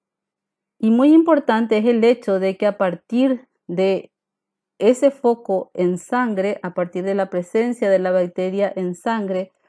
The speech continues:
puede diseminarse y alcanzar otros órganos, como por ejemplo el corazón,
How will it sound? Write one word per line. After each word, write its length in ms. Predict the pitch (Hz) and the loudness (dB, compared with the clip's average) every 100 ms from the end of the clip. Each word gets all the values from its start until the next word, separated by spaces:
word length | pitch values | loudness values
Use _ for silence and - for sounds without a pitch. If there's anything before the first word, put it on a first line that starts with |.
| _ _ | _ _
puede 280 | 226 254 254 | 6 6 6
diseminarse 840 | 277 - 320 302 220 196 202 233 | 2 0 0 0 0 -2 -4 -4
y 100 | 226 | -2
alcanzar 640 | 233 233 226 202 214 196 - | -2 -4 -6 -2 -2 -2 0
otros 400 | 262 330 254 202 - | 0 0 -4 -6 -2
órganos, 600 | 170 170 160 151 160 - | 0 0 -4 -8 -12 -10
como 260 | 202 220 | -6 -4
por 160 | 233 247 | 0 -2
ejemplo 420 | 247 208 208 220 | 0 -4 -4 -4
el 120 | 220 | -4
corazón, 680 | 226 226 208 - 160 143 | -2 -2 -4 -6 -6 -6